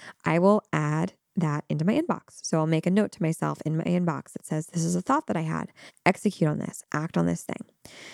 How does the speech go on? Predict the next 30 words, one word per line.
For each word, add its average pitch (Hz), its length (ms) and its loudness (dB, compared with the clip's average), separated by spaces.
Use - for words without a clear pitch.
And 214 160 4
then 269 160 4
I 208 260 2
also 214 320 4
have 185 380 4
finally 170 640 2
just - 260 -2
a 180 80 4
note 160 440 4
basically 160 440 2
in 151 60 2
my 151 120 2
inbox 160 400 2
that's 156 220 0
urgent. 143 440 -2
So 156 440 0
that's 190 280 2
if 202 100 4
something 160 560 2
horrible 185 440 6
comes 156 300 0
up, 147 280 0
something 160 340 0
happens 151 440 0
where 151 160 4
we 151 260 2
really 196 340 4
need 180 180 4
to, 165 120 4
like, 151 220 0